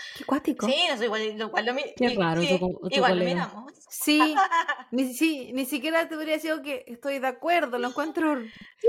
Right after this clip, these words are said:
Speaker 1: o sea,
Speaker 2: o-,
Speaker 1: en-, entiendo
Speaker 2: sí. No.
Speaker 1: que pienses que un tratamiento va a ser sí o sí inefectivo
Speaker 2: Sí.
Speaker 1: si es que esta persona no lo va a continuar.
Speaker 2: Sí.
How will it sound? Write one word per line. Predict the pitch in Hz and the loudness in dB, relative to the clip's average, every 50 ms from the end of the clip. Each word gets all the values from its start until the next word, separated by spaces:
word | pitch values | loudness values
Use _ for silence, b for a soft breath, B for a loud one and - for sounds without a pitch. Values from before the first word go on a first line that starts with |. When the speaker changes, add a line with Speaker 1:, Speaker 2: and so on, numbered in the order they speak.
| 466 | 2
Speaker 1:
o | - | 4
sea, | - 320 - | 6 6 6
Speaker 2:
o-, | 523 - | 6 4
Speaker 1:
en-, | 240 240 233 220 202 - | 2 -2 -2 -4 -8 -10
entiendo | 214 214 220 196 _ _ _ _ _ - 269 302 262 302 311 311 302 277 415 440 453 440 | -12 -12 -12 -12 _ _ _ _ _ -2 0 0 2 2 4 4 4 4 4 2 0 0
Speaker 2:
sí. | - - _ _ _ _ _ _ _ _ | -4 -8 _ _ _ _ _ _ _ _
No. | - 240 - - 208 208 | 0 0 0 0 -4 -8
Speaker 1:
que | - 247 254 254 247 240 240 233 233 226 226 226 220 214 202 - - _ _ _ _ _ _ _ _ _ _ _ _ | -4 -2 2 4 6 6 6 6 6 4 4 4 2 2 -2 -6 -10 _ _ _ _ _ _ _ _ _ _ _ _
pienses | 262 269 294 294 - 311 311 | -2 -2 0 0 -2 -4 -4
que | - 302 302 311 320 | -4 -4 -4 -2 -4
un | 302 302 | -4 -2
tratamiento | 285 254 247 247 254 262 277 262 269 269 | -2 -2 -2 -2 -4 -6 -6 -6 -2 -2
va | 262 262 | 0 -2
a | 262 | -2
ser | - 269 | -4 -8
sí | 240 - - 285 | -8 -6 -6 -6
o | 311 | -4
sí | 311 - 311 | -4 -4 -4
inefectivo | 294 294 302 311 302 247 - - 302 311 320 370 466 480 - _ _ _ _ _ _ _ _ _ _ _ _ - | -4 -4 -4 -4 -4 -4 -2 -2 -2 0 0 -2 -4 -6 -8 _ _ _ _ _ _ _ _ _ _ _ _ -18
Speaker 2:
Sí. | - - | -8 -4
Speaker 1:
si | - | -4
es | 285 277 | -4 -4
que | - - 285 269 262 254 | -4 -4 0 2 2 2
esta | 254 - 302 294 254 | 2 0 -2 -4 -2
persona | 277 262 - - 320 320 320 320 320 311 | -6 -8 -6 -4 -4 -2 0 -2 -2 -2
no | 294 285 277 277 | -2 -2 -2 -2
lo | 269 269 | 0 2
va | 269 269 | 2 0
a | 262 | 0
continuar. | 277 277 277 - 330 339 320 240 302 | -2 -6 -8 -8 -6 -2 -2 2 2
Speaker 2:
Sí. | 285 233 220 220 | 4 2 2 0